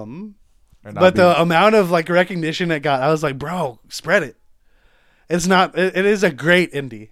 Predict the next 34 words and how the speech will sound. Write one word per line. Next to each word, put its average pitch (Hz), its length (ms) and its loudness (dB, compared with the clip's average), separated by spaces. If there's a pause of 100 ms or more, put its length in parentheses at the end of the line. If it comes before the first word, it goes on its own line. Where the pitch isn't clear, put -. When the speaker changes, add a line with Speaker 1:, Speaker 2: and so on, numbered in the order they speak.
Speaker 1:
I'm 160 220 -2
not 151 200 0
gonna 156 140 -2
take 143 220 -4
that 120 120 -10
away. 120 340 -14 (840)
It 170 140 -2
didn't 196 200 2
deserve 165 300 0
all, 160 240 4
like, 180 160 4
Sifu's 294 560 2
a 170 100 0
great 165 420 -2
fucking 139 380 -4
indie. 104 340 -16
Speaker 2:
I, 123 300 2 (100)
I 127 340 0
love 117 460 -4
that 101 320 -10
an, 101 240 -12 (280)
an 127 300 -6
indie 104 500 -10
got 92 300 -12
that 90 220 -8
much - 480 -16
shine. 80 420 -16 (720)
Speaker 1:
But 156 120 -14
more 170 200 -14
indies 156 220 -20
can 147 120 -20
get 139 140 -20
more 139 140 -20
shine. - 460 -20